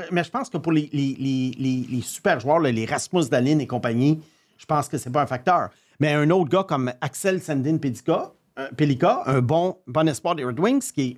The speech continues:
un des meilleurs joueurs en Suède, un des défenseurs en Suède, s'il était à, au,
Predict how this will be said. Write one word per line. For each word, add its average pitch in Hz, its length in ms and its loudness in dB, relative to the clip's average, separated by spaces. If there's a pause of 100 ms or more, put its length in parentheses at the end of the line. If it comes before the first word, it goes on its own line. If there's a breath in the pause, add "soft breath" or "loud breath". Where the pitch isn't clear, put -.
(100)
un 170 60 2
des 165 100 2
meilleurs 143 220 -2
joueurs 147 200 -2
en 120 60 -4
Suède, 147 300 -4
un 139 120 0
des 131 180 0
défenseurs 147 600 0
en 117 60 0
Suède, 240 320 -2 (340 soft breath)
s'il 285 280 2
était 202 160 2
à, 180 180 0 (260)
au, 151 120 2